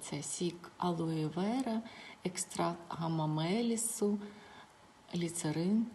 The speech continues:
олія з насіння жожоба, ксантонова медь,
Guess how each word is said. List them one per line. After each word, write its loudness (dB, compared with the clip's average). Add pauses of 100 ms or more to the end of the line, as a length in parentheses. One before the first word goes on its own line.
(240)
олія 6
з 0
насіння 0
жожоба, 0 (560)
ксантонова 4
медь, -2